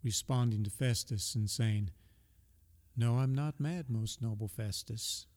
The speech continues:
I speak the words of truth and reason.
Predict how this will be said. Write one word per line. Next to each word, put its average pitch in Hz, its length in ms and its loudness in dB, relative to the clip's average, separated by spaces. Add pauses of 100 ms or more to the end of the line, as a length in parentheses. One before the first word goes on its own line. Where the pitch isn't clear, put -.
(640)
I 117 220 -2
speak 127 540 -2
the 123 80 -4
words 113 340 0
of 101 120 -6
truth 139 540 -2 (380)
and 127 180 -2
reason. 101 500 -6